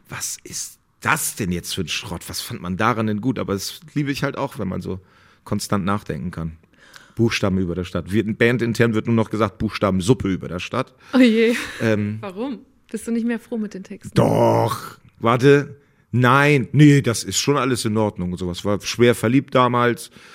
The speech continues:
Speaker 1: Hab gerade Hamburg verlassen. Da ist ein Song für Markus Wiebusch drauf. Und, äh,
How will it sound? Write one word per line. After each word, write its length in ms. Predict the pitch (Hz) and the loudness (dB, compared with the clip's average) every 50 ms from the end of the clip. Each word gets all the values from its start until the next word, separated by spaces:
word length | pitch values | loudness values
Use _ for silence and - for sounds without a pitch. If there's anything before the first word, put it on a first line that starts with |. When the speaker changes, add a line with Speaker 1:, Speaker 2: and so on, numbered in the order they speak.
| - - _ | -20 -6 _
Speaker 1:
Hab 160 | - 110 - | -4 -4 -4
gerade 360 | - - 98 101 98 98 95 | -6 -4 -2 0 0 2 2
Hamburg 280 | 117 139 139 131 123 - | 2 2 2 2 0 0
verlassen. 520 | - 120 113 113 113 107 - - 110 104 | -2 -2 0 0 0 -2 -2 -4 -4 -4
Da 120 | 98 92 87 | -4 -4 -6
ist 140 | 90 - | -8 -10
ein 40 | 92 | -8
Song 160 | - 95 90 | -8 -8 -8
für 120 | 90 - 92 | -6 -6 -4
Markus 380 | 101 107 110 - 147 123 - | -4 -4 -4 -4 -6 -6 0
Wiebusch 380 | 165 180 180 151 156 151 - - | 2 2 4 4 4 2 0 -2
drauf. 600 | - 139 135 139 139 139 139 139 135 - - - _ _ _ _ _ _ _ _ _ _ _ _ _ _ _ | -6 -4 -2 0 0 0 0 -2 -6 -10 -18 -20 _ _ _ _ _ _ _ _ _ _ _ _ _ _ _
Und, 320 | - 113 104 98 - - - | -6 -6 -6 -6 -8 -12 -12
äh, 140 | 98 95 | -12 -12